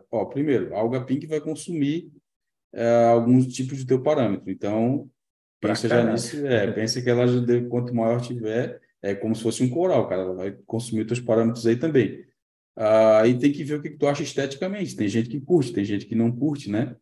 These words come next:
Speaker 1: Ah, raspar o, a, essas algas do fundo, né? Não é tão difícil, né? Só ter aí um, um, um bom raspador que tu consegue tirar tudo, cara.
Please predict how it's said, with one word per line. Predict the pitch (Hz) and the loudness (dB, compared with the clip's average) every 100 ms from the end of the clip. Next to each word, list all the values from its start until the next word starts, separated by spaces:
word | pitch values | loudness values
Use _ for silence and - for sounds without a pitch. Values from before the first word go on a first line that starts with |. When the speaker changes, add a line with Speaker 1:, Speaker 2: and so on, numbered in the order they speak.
| _ _ _ | _ _ _
Speaker 1:
Ah, | 101 95 | 2 2
raspar | 113 113 - 113 117 | 2 0 2 4 6
o, | 120 113 | 6 6
a, | 107 104 98 95 90 78 | 4 4 2 0 -2 -4
essas | 98 117 104 | -6 -6 -2
algas | 101 107 | -2 -4
do | 107 | -6
fundo, | 101 - 113 127 180 196 - _ _ - | -12 -4 0 2 0 -6 -14 _ _ -8
né? | 98 104 | -4 0
Não | 113 117 | 2 4
é | |
tão | 123 127 | 4 2
difícil, | 120 120 117 123 - - _ - | 2 -2 -4 -4 -6 -16 _ -10
né? | 95 113 | -6 -4
Só | 117 95 | -4 -4
ter | 101 | -2
aí | 101 98 | 0 0
um, | 104 104 98 85 67 62 - _ _ _ _ | -2 -2 -2 -4 -8 -14 -20 _ _ _ _
um, | - 98 95 95 101 | -10 -6 -2 -2 -2
um | 104 | -2
bom | 104 110 | 0 0
raspador | 113 - 107 98 101 127 | 0 -2 -2 -2 -2 -4
que | - | -6
tu | - | -10
consegue | 143 156 143 | -4 -2 -2
tirar | - - | -4 -2
tudo, | - 127 | -2 -4
cara. | 98 82 - | -4 -6 -8